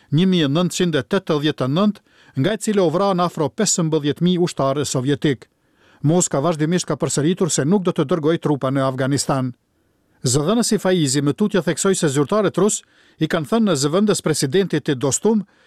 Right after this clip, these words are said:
se ata janë të shqetësuar për militantët e Shtetit Islamik, që po marrin territor në Afganistan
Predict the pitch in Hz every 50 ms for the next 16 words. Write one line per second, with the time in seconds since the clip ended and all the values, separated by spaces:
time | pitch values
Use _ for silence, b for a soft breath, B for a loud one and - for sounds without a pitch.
0 | b b - - 160 175 - 233 233 202 208 214 202 - 185 - - 180 151 -
1 | - 226 233 202 165 - 170 151 156 165 160 156 - 196 208 170 180 170 - 156
2 | - - 175 170 - 170 151 - 170 - - 185 180 180 156 123 - - b b
3 | b b b b b - 226 - 214 175 160 180 196 185 185 170 - 170 156 156
4 | - 196 196 175 165 165 151 139 131 147 139 135 120 - 202 208 214 190